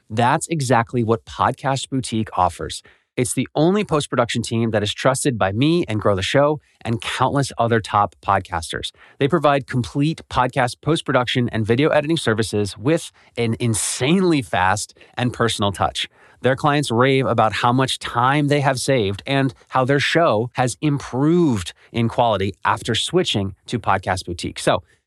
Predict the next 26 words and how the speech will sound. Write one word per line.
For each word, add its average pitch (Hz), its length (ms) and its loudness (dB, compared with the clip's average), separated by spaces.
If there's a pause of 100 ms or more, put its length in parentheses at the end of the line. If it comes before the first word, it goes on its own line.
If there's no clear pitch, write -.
if 156 180 -2
you're 196 80 4
ready 175 220 4
to 160 100 -2
take 151 220 0
your 156 80 2
podcast 139 500 0
to 147 80 0
the 127 80 4
next 120 240 0
level, 101 300 2
if 104 100 -4
you're 117 80 4
an 117 80 4
entrepreneur 135 340 0
who 135 140 2
has 123 180 0
not 131 380 2
outsourced 113 480 0
yet 92 220 0
and 107 100 -4
you're 107 100 2
ready 104 220 2
to 101 160 -2
do 131 140 2
that, 117 240 2